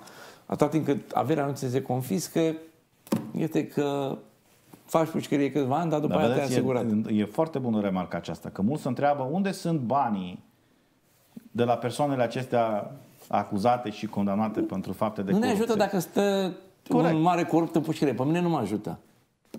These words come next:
Speaker 2: Ia-i suma respectivă și încă o amendă de
Speaker 1: Exact.
Speaker 2: cinci sute la sută. Sau vii cu o sumă, vii cu un, vii cu un, uh, un,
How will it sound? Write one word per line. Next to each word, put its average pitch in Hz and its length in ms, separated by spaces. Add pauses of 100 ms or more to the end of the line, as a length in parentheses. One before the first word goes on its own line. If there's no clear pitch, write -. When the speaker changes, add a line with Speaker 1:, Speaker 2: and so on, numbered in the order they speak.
(160)
Speaker 2:
Ia-i 190 460
suma 226 380
respectivă 240 640
și 262 420
încă 254 260
o 233 60
amendă 160 280
de 123 220 (340)
Speaker 1:
Exact. 165 440 (1500)
Speaker 2:
cinci 170 220
sute 160 200
la 131 120
sută. - 400
Sau 220 240
vii 262 220
cu 320 100
o 269 100
sumă, 214 340
vii 196 160
cu 226 100
un, 214 280
vii 196 180
cu 202 100
un, 190 120
uh, 175 400
un, 160 380